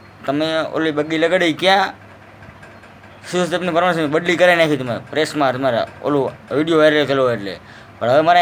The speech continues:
રહેવું જ નથી, હું કહું છું. હું મારે, હું કહું છું, મારી કંઈ લાઈન છે, ડેરિંગ છે, બધું છે, લાઈન છે, બધું. હું રોજ બસો પટ્ટી કહું, હું તમને બસો પટ્ટી દેખાડું મારી ક્યાં પડી છે, દેખાડું હાલો. એ ડિવિઝનની હેલ્થમાં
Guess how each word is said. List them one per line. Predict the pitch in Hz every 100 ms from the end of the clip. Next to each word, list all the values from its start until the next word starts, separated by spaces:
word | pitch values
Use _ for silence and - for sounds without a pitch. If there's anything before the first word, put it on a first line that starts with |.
| 156
રહેવું | 151 190
જ | 185
નથી, | 196 196
હું | 196
કહું | 185 185
છું. | 151
હું | 131 151
મારે, | 147 151
હું | 127 87 143 151
કહું | 151
છું, | 139
મારી | 123 139
કંઈ | 135 120
લાઈન | 135 139 123
છે, | 127 117 107 - - - - - - - - - - - - - - -
ડેરિંગ | 202 220 208
છે, | 156 170 160 151 - -
બધું | 208 208 247 202
છે, | 190 156 127 -
લાઈન | 156 190 175
છે, | 151 147
બધું. | 143 139
હું | 120 127 151
રોજ | 147 160
બસો | 151 156
પટ્ટી | 151 156 151
કહું, | 151
હું | 123 127
તમને | 151 147
બસો | 156 170
પટ્ટી | 170 185
દેખાડું | 202
મારી | 175 165 151
ક્યાં | 156
પડી | 139 139 123
છે, | 90 -
દેખાડું | 113 135 147
હાલો. | 135 156 - - - - - - -
એ | 160
ડિવિઝનની | 165 160 165 160
હેલ્થમાં | 156 143 135